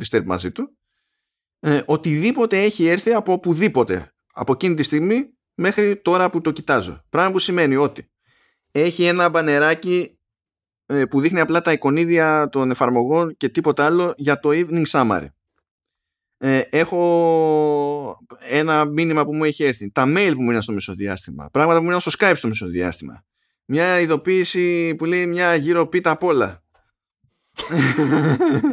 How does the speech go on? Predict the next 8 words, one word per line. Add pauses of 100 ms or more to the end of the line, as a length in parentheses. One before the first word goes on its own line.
(720)
Μια,
μια
ειδοποίηση
από (140)
notes,
από
ένα
edit